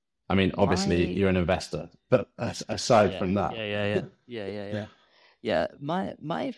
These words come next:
Speaker 2: my, I don't know that I have a really, um, rugged framework for how I think about risk. What I tend to think about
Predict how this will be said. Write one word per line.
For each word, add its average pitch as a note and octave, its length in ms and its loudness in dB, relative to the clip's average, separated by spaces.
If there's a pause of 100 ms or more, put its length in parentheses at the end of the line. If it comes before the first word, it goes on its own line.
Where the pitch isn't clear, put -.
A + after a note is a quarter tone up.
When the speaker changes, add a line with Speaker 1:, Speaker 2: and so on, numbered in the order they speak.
(260)
Speaker 2:
my, F#3+ 320 0
I G3+ 120 -2
don't G#3+ 300 -2
know C3+ 240 -2
that A#2 140 -2
I A2 80 2
have G#2 180 -2
a G#2 80 -2
really, G#2 840 -2 (520)
um, C2+ 360 -8 (120)
rugged G2 720 -2 (1500)
framework G2 680 0
for - 140 -6
how F#2+ 200 2
I D#2 100 0
think G2 180 -8
about - 320 -4
risk. - 400 -8 (560)
What B2 240 -2
I C3+ 200 0
tend C#3 280 -8
to A#2 60 -4
think G2 300 -6
about F2 480 -2